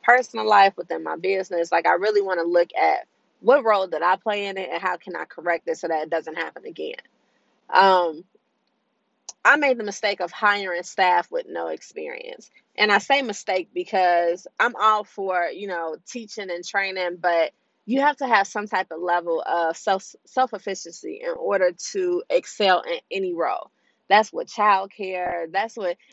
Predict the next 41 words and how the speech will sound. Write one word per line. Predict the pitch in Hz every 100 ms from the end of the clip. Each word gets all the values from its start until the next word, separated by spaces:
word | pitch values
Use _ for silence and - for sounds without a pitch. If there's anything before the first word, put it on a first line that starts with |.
| -
anything | 440 453 349 320
you | 269
do | 214 233
in | 214 202
life. | 180 165 -
If | 214 190
you | 233 359
don't | 339 277
put | 294 254
in | 233
the | 190
time | - 214 214
and | 185 -
effort | 190 - 185 -
to | 190 170
actually | 170 190 - 165 156
research | 190 226 - 170 165 156
what | 151 151
you're | 147
doing, | 156 135 131 120 - _ -
read | 170 277 285
about | 220 175 165
what | 160 151
you're | 165 165
doing, | 165 135 135 143 _ _ -
take | 233 240 -
heed | 254 269 254
to | - 196
what | 185 -
other | 214 208
people | 226 214 190
are | 170 180
advising | 175 160 180 196 185 180 170
you | 175
to | 170
do, | 160 185 180 185 _ _ _ _
take | - 277
it | 277
upon | 220 233 214
yourself | 202 - 196 202 202
to, | - 160 165